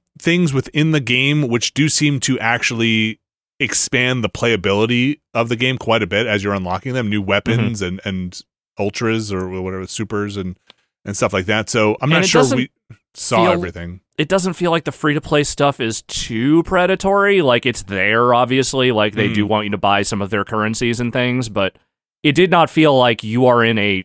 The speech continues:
Speaker 2: hole without having to go out there and buy a bunch of stuff.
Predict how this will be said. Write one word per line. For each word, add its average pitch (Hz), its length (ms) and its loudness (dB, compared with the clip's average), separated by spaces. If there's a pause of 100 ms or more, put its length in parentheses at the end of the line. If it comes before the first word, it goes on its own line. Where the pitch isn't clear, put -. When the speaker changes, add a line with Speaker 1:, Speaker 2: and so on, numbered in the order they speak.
Speaker 2:
hole 80 720 -4 (380)
without 110 500 2
having 104 340 -2
to 95 40 -4
go 98 220 2
out 95 200 0
there 92 220 2
and 85 160 -4
buy 90 240 2
a 85 100 0
bunch 80 280 -4
of - 60 -10
stuff. - 680 -10